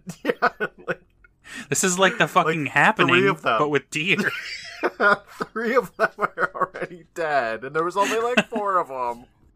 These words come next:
Speaker 1: <laughs>
Speaker 2: So the swamp man sees that it's a deer, and he shouts at Beans to run. And Beans
Speaker 1: Yeah.
Speaker 2: does, but not before the werewolf jumps out and mauls the swamp man.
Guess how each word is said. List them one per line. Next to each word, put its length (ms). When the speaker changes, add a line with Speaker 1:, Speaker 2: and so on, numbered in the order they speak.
Speaker 1:
<laughs> 800
Speaker 2:
So 200
the 80
swamp 360
man 380
sees 380
that 180
it's 180
a 40
deer, 580
and 120
he 80
shouts 580
at 180
Beans 400
to 120
run. 600
And 220
Beans 320
Speaker 1:
Yeah. 60
Speaker 2:
does, 600
but 140
not 340
before 300
the 80
werewolf 520
jumps 500
out 400
and 200
mauls 420
the 120
swamp 380
man. 320